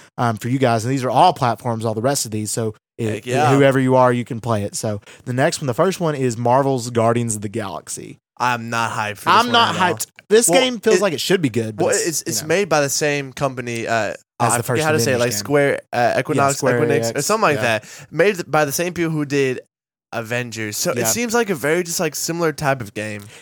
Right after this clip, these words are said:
Speaker 1: It does.
Speaker 2: And
Speaker 1: And
Speaker 2: The Last Avengers left a bad
Speaker 1: Mm-hmm.
Speaker 2: taste in everyone's mouth. So I, Michael, I
Speaker 1: Yeah.
Speaker 2: can't tell you how many people would actually be interested in playing it.
Speaker 1: I, I, I don't know either, and I don't see much hype. And also the bad thing is, is, like, in the previous Avengers game, the good thing about that is you could be every character.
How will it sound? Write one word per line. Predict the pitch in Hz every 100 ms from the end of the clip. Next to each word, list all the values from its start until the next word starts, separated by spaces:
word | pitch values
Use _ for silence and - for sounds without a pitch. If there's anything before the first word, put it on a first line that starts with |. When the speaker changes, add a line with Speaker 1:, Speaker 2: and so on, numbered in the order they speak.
| -
Speaker 1:
It | 151
does. | 156 135 113 117
Speaker 2:
And | 135
Speaker 1:
And | 143
Speaker 2:
The | 131
Last | 143 185
Avengers | 156 147 151 143
left | 139
a | 127
bad | 127 127 127
Speaker 1:
Mm-hmm. | 135
Speaker 2:
taste | 123 -
in |
everyone's | 113 110 110 117
mouth. | 107 107
So | -
I, | 123 -
Michael, | 127 135 -
I |
Speaker 1:
Yeah. | 131
Speaker 2:
can't | 160 139
tell | 139 131
you | 120 107
how | - 117 123
many | 107
people | - 110 107
would | 107 -
actually | 104 104 -
be | 101 101 - _ _ _
interested | 113 104 107 104
in | 95
playing | 95 104 90
it. | - _ _
Speaker 1:
I, | - - -
I, | 160 202 175
I | 202
don't | 220
know | 214
either, | 196 190 170
and | 147 156
I | 156
don't | 185 180 -
see | 190
much | 170 170
hype. | 190 170
And | 165
also | 165 - - 185
the | 139
bad | 151 156
thing | 156 147
is, | 131 113 - _
is, | 160 139 135
like, | 131
in | 131
the |
previous | - 190 208 147
Avengers | 135 220 180
game, | 147 135
the | 120
good | 147 143
thing | 143
about | 131 120
that | 180
is | 147
you | 156
could | 151
be | 131 135
every | 120 110
character. | 165 156 104 -